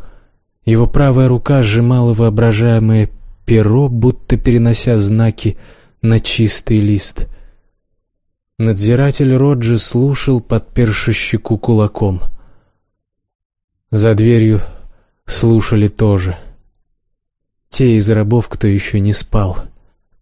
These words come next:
Способности Развияра выявились случайно. В одну из первых ночей, напуганный и потерянный, он начал шептать книгу вслух,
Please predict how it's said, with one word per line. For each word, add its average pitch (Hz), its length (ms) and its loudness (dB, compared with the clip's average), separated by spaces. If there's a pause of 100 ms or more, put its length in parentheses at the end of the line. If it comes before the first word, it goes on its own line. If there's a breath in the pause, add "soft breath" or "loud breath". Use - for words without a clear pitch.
(2000)
Способности 117 800 0
Развияра 107 580 2
выявились 101 420 0
случайно. 90 640 -6 (640)
В 113 100 0
одну 117 240 2
из 113 120 0
первых 110 380 0
ночей, 117 520 -2 (520 soft breath)
напуганный 117 640 2
и 113 40 2
потерянный, 117 720 0
он 107 140 0
начал 127 360 -2
шептать - 540 -4
книгу 127 360 -2
вслух, 131 540 -2